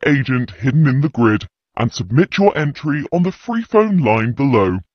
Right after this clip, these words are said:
to win eight thousand five hundred pounds cash, all in your ad break. Listen carefully, I'll give you a clue. His code name is double oh seven.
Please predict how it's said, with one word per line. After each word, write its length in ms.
to 120
win 280
eight 200
thousand 500
five 340
hundred 580
pounds 480
cash, 580
all 460
in 160
your 420
ad 240
break. 400
Listen 280
carefully, 600
I'll 140
give 260
you 180
a 60
clue. 420
His 240
code 340
name 380
is 200
double 380
oh 160
seven. 640